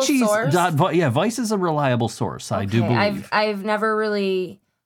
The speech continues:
Speaker 2: like, I, I see that they have a lot of really interesting articles 'cause you see 'em pop up, like, people share 'em all the time.
Speaker 1: Sure.
Speaker 2: But, uh, you never know if some of the shit's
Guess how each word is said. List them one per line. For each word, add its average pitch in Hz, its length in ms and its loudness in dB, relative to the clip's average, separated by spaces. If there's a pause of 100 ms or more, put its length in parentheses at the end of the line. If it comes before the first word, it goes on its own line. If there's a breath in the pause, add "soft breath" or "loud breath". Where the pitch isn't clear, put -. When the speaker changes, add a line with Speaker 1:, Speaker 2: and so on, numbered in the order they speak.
(120)
Speaker 2:
like, 208 140 0
I, 196 260 0
I 220 100 2
see 254 200 -4
that 226 100 -4
they 220 100 0
have 208 120 0
a 196 40 -2
lot 196 160 2
of 180 60 -4
really 185 220 -2
interesting 185 320 -8
articles 165 420 -2
'cause 170 120 -12
you 170 60 -8
see 190 160 -8
'em 175 120 -6
pop 165 300 -2
up, 175 180 0
like, 160 140 -4
people 160 200 -10
share 185 220 -6
'em 185 80 -4
all 165 100 -2
the 156 60 -4
time. 151 200 -8
Speaker 1:
Sure. 107 300 -2 (180)
Speaker 2:
But, 190 120 0
uh, - 20 2
you 214 180 0
never 220 200 0
know 208 480 0
if 185 120 -2
some 190 180 -6
of 175 80 -4
the 170 60 -4
shit's 165 400 -8